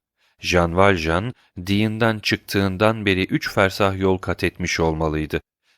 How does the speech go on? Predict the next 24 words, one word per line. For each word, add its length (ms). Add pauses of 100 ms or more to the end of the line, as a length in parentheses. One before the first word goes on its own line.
Çalılığın 560
birkaç 300
adım 200
ötesinde 800
ovayı 360
kesen 480
bir 80
patika 540
vardı. 320 (420)
Ona 300
rastlayacak 680
birine 280
yırtık 500
pırtık 380
giysilerini 680 (180)
daha 260
da 60
ürkütücü 640
gösterecek 640
olan 340
bu 180
düşünceli 580
halinin 520
ortasında 800